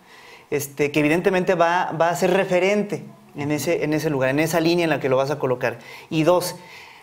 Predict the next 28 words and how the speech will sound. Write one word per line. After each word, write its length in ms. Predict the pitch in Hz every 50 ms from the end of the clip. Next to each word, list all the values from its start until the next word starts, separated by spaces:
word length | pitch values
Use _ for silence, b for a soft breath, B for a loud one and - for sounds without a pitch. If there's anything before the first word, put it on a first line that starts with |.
| B -
la 60 | 147
importancia 420 | 143 135 143 135 180 185 160 190
de 60 | 180
empezar 260 | 165 151 143 143 160 160
a 80 | 156
producir 400 | 160 147 131 131 131 - 151 147
jugadores. 580 | 135 151 143 131 120 110 110 110 - - - - - - _ _ _ _ -
Esa, 300 | - 165 165 160 185 190
esa 340 | 180 180 180 190 180 175 196
cantera 320 | 185 175 170 170 170 165 165
Esmeralda 640 | 156 160 156 151 151 156 151 160 160 165 160 - -
sigue 320 | - - 156 143 143 143
muy 500 | 147 160 175 190 196 196 202 202 208 202 -
abandonada, 840 | 147 139 135 131 127 123 127 123 127 131 131 131 127 123 123 - B B B B B B B B B
sigue 440 | B - 165 156 156 165 170 180 -
muy 500 | 165 156 156 165 175 185 190 202 208 -
aletargada. 800 | - 147 147 139 135 139 147 135 127 139 143 151 147 143 127 139 B B B B B B B
La 200 | B 139 139 131
producción 500 | 151 143 139 139 135 135 - 180 180 185
de 60 | 196
esos 180 | 190 170 180 160
chavos 340 | 165 - 175 180 180 180 175
todavía, 760 | 175 175 180 180 175 165 175 175 180 185 185 185 185 - -
este, 400 | - 151 135 135 - - - 151
le, 160 | 139 143 143 -
les 200 | 139 139 131 -
falta 220 | 165 151 156 170
mucho, 460 | 165 175 185 208 220 214 220 - 147